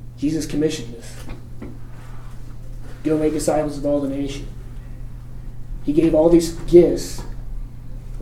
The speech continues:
apostles, teachers, pastors, for the equipping of the saints, for the work of service, to the building up of the body. That's our goal. That's our ministry.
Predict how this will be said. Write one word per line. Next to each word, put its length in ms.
apostles, 500
teachers, 640
pastors, 720
for 140
the 140
equipping 380
of 60
the 40
saints, 400
for 80
the 60
work 180
of 80
service, 340
to 120
the 160
building 760
up 220
of 80
the 60
body. 380
That's 180
our 120
goal. 340
That's 200
our 80
ministry. 500